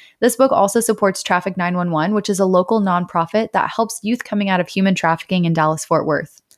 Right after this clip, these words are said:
You can get yours today at the hannah hughes dot com slash shop. That's the hannah hughes dot com slash shop. Okay, now let's get into the episode.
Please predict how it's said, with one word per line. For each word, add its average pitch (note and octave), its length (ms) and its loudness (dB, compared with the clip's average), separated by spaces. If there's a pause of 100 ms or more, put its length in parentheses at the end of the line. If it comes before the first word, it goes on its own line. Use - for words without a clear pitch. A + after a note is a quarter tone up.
(360)
You A3 100 0
can A3+ 120 6
get G#3+ 140 4
yours G#3+ 220 2
today F#3+ 340 2
at E3 140 0
the D#3+ 80 -2
hannah B3+ 300 0
hughes A#3+ 260 -2
dot G3 200 0
com F3+ 240 -2
slash F3 380 -4
shop. - 320 -4 (300)
That's - 280 -2 (120)
the F3+ 80 -4
hannah G3 320 0
hughes G#3+ 440 0
dot F#3+ 280 -2
com E3+ 420 -2
slash E3+ 480 -6
shop. - 380 -6 (360)
Okay, F#3+ 360 -2
now F#3 160 2
let's G#3+ 160 2
get G#3+ 120 4
into G#3 140 0
the F3+ 120 0
episode. C3 420 -8